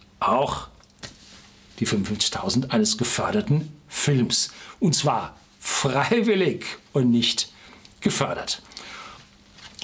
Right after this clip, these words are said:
Diese fünfundfünfzigtausend dürften auch ungefähr die Größenordnung an Menschen sein,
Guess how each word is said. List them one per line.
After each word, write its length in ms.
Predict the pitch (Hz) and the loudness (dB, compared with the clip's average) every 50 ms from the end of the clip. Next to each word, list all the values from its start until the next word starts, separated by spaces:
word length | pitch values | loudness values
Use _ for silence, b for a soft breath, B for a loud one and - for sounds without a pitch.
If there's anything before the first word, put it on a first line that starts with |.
| - - | 0 2
Diese 180 | 165 170 175 170 | 2 4 4 4
fünfundfünfzigtausend 1080 | 170 165 160 139 147 156 - - - - - 110 101 131 - 202 214 - - - - | 4 4 2 4 4 2 2 2 0 0 0 0 0 2 2 2 2 2 0 0 2
dürften 320 | 139 165 160 - - 233 | 2 2 2 2 2 2
auch 160 | - - - - | 2 0 0 0
ungefähr 800 | - 202 214 254 214 196 180 - - 143 143 147 143 117 98 - B B B B B - - 131 | 2 4 4 4 4 2 2 0 0 0 2 2 0 0 -2 -8 B B B B B -4 0 2
die 360 | 143 170 180 156 127 - - - | 4 4 4 2 2 0 -2 -8
Größenordnung 960 | - 101 107 123 135 - 156 - - 117 117 - - 147 151 156 151 180 - - - - | -2 0 2 2 2 2 0 0 0 0 0 2 2 2 4 4 2 0 -4 -8 -6 -2
an 140 | 123 113 | 0 2
Menschen 300 | 104 98 113 - - 147 | 2 2 2 2 2 2
sein, 380 | 117 120 120 110 123 147 - - | 2 2 2 0 0 0 -2 -4